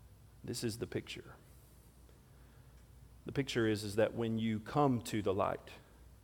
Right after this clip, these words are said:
when you plunge underneath the blood of Jesus Christ, you are washed clean. Spots are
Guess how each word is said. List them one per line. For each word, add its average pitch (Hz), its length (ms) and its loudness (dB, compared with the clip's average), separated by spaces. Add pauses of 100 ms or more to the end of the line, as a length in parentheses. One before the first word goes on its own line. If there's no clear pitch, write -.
(960)
when 120 140 0
you 113 60 2
plunge 135 520 8
underneath 117 600 4
the 113 80 0
blood 113 440 6
of 110 160 0
Jesus 110 420 -2
Christ, 107 460 2
you 120 260 0
are 127 160 10
washed 120 540 8
clean. 120 320 0
Spots 139 500 8
are 123 320 8